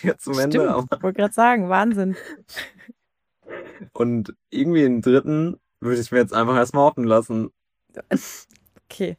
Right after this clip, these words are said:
Speaker 2: sprachlos. Die zwei letzten Antworten. Die erste Antwort bin ich definitiv bei dir. Gesundheit kann man sich nicht kaufen. Und die letzten zwei Antworten lasse ich einfach mal so stehen. Offen lassen ist immer gut. Und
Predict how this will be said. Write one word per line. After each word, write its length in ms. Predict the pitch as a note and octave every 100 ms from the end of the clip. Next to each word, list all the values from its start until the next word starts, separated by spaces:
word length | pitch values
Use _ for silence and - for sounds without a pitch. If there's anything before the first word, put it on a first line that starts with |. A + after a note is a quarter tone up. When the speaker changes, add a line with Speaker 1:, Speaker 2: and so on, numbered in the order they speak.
| -
Speaker 2:
sprachlos. 680 | - - - G3 G#3 F#3 F#3
Die 120 | G#3
zwei 180 | G3+ A3
letzten 320 | A3 A3+ A3+
Antworten. 600 | G#3+ A3+ A#3 A3+ A3 A3 - - _ -
Die 60 | A#3
erste 300 | B3+ B3+ G#3
Antwort 420 | A#3 A#3+ A#3 G#3+
bin 120 | A3
ich 120 | A3
definitiv 540 | G#3+ A3 A3 G#3+ A3 G3+
bei 140 | G#3
dir. 240 | F#3 G#3 G3+
Gesundheit 480 | F#3+ G3 G#3 G#3+ -
kann 120 | G3
man 80 | F#3
sich 120 | F#3
nicht 140 | F#3 -
kaufen. 380 | F#3 G3 G3 G3
Und 80 |
die 80 | F#3+
letzten 320 | F3+ F3+ G3+
zwei 100 | F#3
Antworten 520 | - F#3 F#3+ F#3 F#3+ F#3
lasse 240 | G3 -
ich 120 | -
einfach 180 | F#3+ G#3
mal 200 | F3+ F3+
so 80 | F#3
stehen. 420 | - F#3+ F#3+ G#3 - _ _
Offen 240 | G3 G3+ G3
lassen 220 | G3 G3
ist 120 | F3+
immer 220 | - G3+ G#3
gut. 300 | G#3+ A3 -
Und 360 | F#3+ F#3 F3+